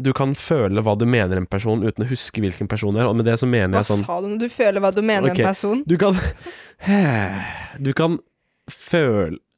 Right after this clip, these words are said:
Speaker 1: du, ok. Du kan føle hva du mener om en person uten å vi-, ok, la meg forklare, for jeg har skrevet det litt rart, ok?
Speaker 2: Ok.
Speaker 1: Eh, på Erlend og Steinar så snakket de om at, eh, jeg tror det var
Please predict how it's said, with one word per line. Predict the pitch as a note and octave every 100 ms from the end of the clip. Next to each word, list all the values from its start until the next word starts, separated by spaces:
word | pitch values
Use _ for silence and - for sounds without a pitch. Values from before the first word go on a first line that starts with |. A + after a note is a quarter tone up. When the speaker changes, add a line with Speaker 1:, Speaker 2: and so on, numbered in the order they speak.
| -
Speaker 1:
du, | C3+ -
ok. | C3 - F#2+ - - - _ _ _ -
Du | C3
kan | D3+ D3+
føle | - F3 A#2+ G2 B2
hva | A#2+ G2+
du | A#2
mener | A#2+ B2 F#2 F2+
om | F#2+
en | F#2+
person | - G#2+ A#2 B2 - _ _ -
uten | - A#2+ - G#2
å | A2
vi-, | A#2
ok, | - C3
la | C#3+
meg | C#3+
forklare, | - F#2 F#2+
for | A#2
jeg |
har | A2+
skrevet | - A2 E2+
det | F#2
litt | F2
rart, | D#2 A#3
ok? | B2
Speaker 2:
Ok. | C#3 - _ _ _ - -
Speaker 1:
Eh, | B2+ A#2 A2+ A2+ A#2
på | -
Erlend | A#2 G2+
og | A2
Steinar | A#2+ G2 B2
så | B2+
snakket | B2+ - D#2+ F#2
de | -
om | G2+ F#2+
at, | - - - - - _ _ - -
eh, | A#2 G#2+ G#2+
jeg | G2
tror | G#2+
det |
var | G#2